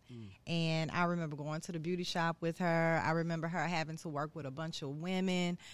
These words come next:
Speaker 2: not always the nicest women,
Speaker 1: Right,
Speaker 2: too.
Speaker 1: right.
Speaker 2: So I can see how you wanted to go ahead and branch out and do your own
Speaker 1: Right.
Speaker 2: thing.
Speaker 1: See, the thing is, the competition in the barbershop is just too much.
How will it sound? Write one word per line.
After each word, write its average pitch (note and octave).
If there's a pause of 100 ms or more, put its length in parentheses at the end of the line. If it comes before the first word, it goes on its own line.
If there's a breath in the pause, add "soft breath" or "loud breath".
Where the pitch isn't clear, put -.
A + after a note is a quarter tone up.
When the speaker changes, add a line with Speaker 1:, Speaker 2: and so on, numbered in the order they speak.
(180 loud breath)
Speaker 2:
not C4+
always B3+
the A3
nicest G3+
women, E3
Speaker 1:
Right, F#3+
Speaker 2:
too. D3
Speaker 1:
right. G3+
Speaker 2:
So G3+ (100)
I B3+
can G#3+ (160)
see B3+
how G3 (340 loud breath)
you A3+
wanted F#3+
to D#3+
go F3
ahead F#3
and D3
branch E3
out D3+
and D3+
do D3+
your C3
own C#3
Speaker 1:
Right. B2
Speaker 2:
thing. C#3+
Speaker 1:
See, F3
the E3+
thing F3+
is, D#3+ (880)
the A#2
competition D3+
in A2+
the A2
barbershop A2
is G#2
just G#2
too A#2
much. E2+